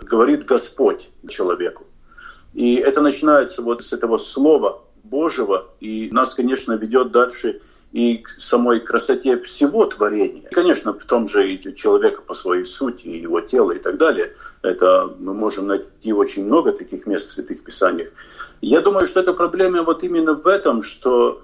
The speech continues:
как-то человек постепенно <laughs> стряхнул с себя вот эту божественность, то, что Бог ему даёт, и постепенно он как-то перестаёт и видеть вокруг себя вот эту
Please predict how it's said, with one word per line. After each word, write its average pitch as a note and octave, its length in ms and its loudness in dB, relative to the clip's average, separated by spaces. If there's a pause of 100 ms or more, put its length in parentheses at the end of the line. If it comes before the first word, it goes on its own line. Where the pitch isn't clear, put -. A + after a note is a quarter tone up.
(100)
как-то C#3+ 640 0
человек D#3 440 -2
постепенно D3 720 -2 (200)
<laughs> - 220 -8
стряхнул F3 600 0
с - 80 -12
себя A#2+ 480 2 (300)
вот A2 180 -4
эту A2+ 380 -2 (200)
божественность, - 1000 0
то, A#2+ 120 -2
что - 160 -4
Бог D3+ 400 0
ему G#2 180 -2
даёт, G2 420 2
и A#2+ 340 -4 (140)
постепенно F3+ 560 2
он D#3 60 2
как-то F3+ 280 0
перестаёт D#3 760 2
и C3 120 -6
видеть G3 580 -6
вокруг D3 380 0
себя C#3 420 2
вот C3+ 220 -2
эту A2+ 340 -2